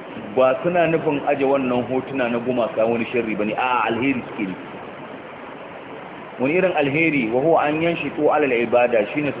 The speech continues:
samu nishadi wajen yin ibada. Su ba sun yi don wani abu bane. Walakin man ba'dahum aradu ghayra zalika allazi aradahu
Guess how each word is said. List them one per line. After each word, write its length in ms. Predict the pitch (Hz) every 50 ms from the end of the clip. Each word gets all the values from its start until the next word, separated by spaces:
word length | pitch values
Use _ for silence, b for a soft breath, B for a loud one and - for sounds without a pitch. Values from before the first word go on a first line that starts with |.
| - -
samu 280 | 117 117 127 135 135
nishadi 600 | 135 127 113 - - 131 131 131 131 127 - - 90 - - - - - - - - - - - - - - 110
wajen 320 | 123 120 123 135 135 135 135
yin 140 | 131 127 123
ibada. 480 | 107 95 87 104 101 95 90 82 71 - - - - - - - - - - - - - - - - - - - - - - - - - - - - - - - -
Su 80 | 151 156
ba 140 | 151 - -
sun 140 | - 165 170
yi 40 | 170
don 160 | 165 170 170
wani 140 | 170 170 170
abu 200 | 165 139 123 107 104
bane. 220 | 107 104 92 76 71 - - - - - - - - - - - - - - - - - - - - - - - - - - - - - - - - - -
Walakin 480 | - 120 147 170 196 202 196 214 214 208
man 160 | 214 220 214
ba'dahum 460 | 196 196 180 170 - 190 185 180 165 156
aradu 800 | 143 151 151 160 170 175 170 165 170 175 175 180 175 175 170 165 160
ghayra 260 | 170 170 175 165 151
zalika 440 | 143 151 151 151 151 160 151 - 151 139
allazi 380 | 135 135 135 135 135 147 147 131
aradahu 600 | 131 131 131 135 135 135 135 123 110 117 127 131